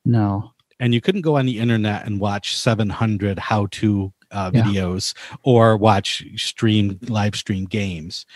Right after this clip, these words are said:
Speaker 1: Mm.
Speaker 2: So you really learned by playing.
Speaker 1: Yeah.
Speaker 2: And the interpretation of what a game was varied highly from one group to another. You could go to a game across town with a different group of players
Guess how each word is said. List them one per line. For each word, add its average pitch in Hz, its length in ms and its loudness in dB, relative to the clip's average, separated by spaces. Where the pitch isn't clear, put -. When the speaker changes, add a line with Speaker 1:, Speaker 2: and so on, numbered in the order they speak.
Speaker 1:
Mm. 127 40 4
Speaker 2:
So 123 340 6
you 117 180 2
really 127 360 6
learned 101 340 2
by 85 160 -6
playing. 85 640 -6
Speaker 1:
Yeah. 107 240 -4
Speaker 2:
And 98 400 -8
the 113 140 2
interpretation 120 840 2
of 92 160 -2
what 101 280 0
a 107 160 -4
game 107 420 2
was 98 560 -2
varied 127 520 2
highly 107 460 0
from 95 220 -4
one 101 200 -2
group 98 380 -2
to 95 140 -4
another. 87 360 -8
You 120 120 4
could 104 240 2
go 120 220 4
to 117 160 0
a 104 60 0
game 107 240 2
across 104 380 0
town 110 360 0
with 98 120 -4
a 98 60 -8
different 92 320 -6
group 101 160 -4
of 90 100 -6
players 92 540 0